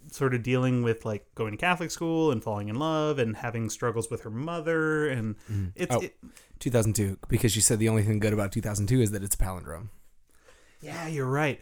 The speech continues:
Speaker 2: So I think it's two thousand two.
Speaker 1: But didn't the invasion of Iraq happen in
Speaker 2: Yeah,
Speaker 1: two thousand three?
Speaker 2: maybe it, I mean, there's a lot of passage of time,
Speaker 1: You're
Speaker 2: so
Speaker 1: right.
Speaker 2: you're, it's probably both.
Speaker 1: Yeah, you're right. There's a passage of time. So, um,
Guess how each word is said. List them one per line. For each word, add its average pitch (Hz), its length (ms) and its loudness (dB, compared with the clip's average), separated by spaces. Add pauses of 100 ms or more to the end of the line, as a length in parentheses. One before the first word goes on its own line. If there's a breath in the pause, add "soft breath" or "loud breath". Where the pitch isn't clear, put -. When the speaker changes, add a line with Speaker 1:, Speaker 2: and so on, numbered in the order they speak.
(160)
Speaker 2:
So 107 220 2
I 101 100 4
think 110 240 0
it's - 220 2
two 120 100 0
thousand 95 300 -4
two. - 100 -2
Speaker 1:
But 180 80 -2
didn't 190 100 -2
the 175 60 -4
invasion 160 400 -6
of 143 60 -8
Iraq 139 260 -8
happen 156 200 -10
in 143 60 -6
Speaker 2:
Yeah, 123 60 -8
Speaker 1:
two 113 80 -2
thousand 104 80 -2
three? 131 80 2
Speaker 2:
maybe 170 260 10
it, 156 200 4
I 175 80 6
mean, 185 220 4
there's 185 200 4
a 143 120 6
lot 107 240 0
of - 40 0
passage 98 320 2
of 92 80 -8
time, 90 260 -2
Speaker 1:
You're 85 120 4
Speaker 2:
so - 60 8
Speaker 1:
right. 101 200 2
Speaker 2:
you're, 131 200 4
it's 127 140 4
probably 123 280 6
both. 101 140 -2
Speaker 1:
Yeah, 156 180 -2
you're 151 180 2
right. 147 160 4
There's 147 160 4
a 131 60 0
passage 110 300 0
of - 80 -16
time. 95 240 -10
So, 151 360 6
um, 139 300 4